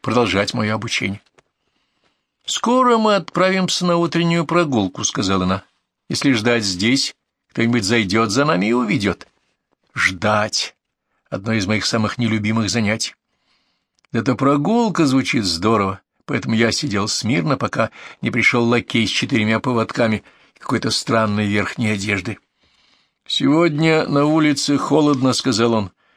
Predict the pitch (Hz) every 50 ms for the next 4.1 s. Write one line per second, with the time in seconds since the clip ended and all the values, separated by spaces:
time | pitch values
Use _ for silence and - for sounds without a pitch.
0 | _ _ - - - 131 120 117 113 - 131 113 110 104 113 107 - - - 113
1 | 107 107 98 110 104 - 113 107 98 98 95 101 110 135 151 151 151 156 156 143
2 | - - - - - 110 95 95 95 92 - - 104 110 113 117 107 - _ _
3 | _ _ - 107 90 - - 110 104 - - 104 98 - - - - - - 135
4 | -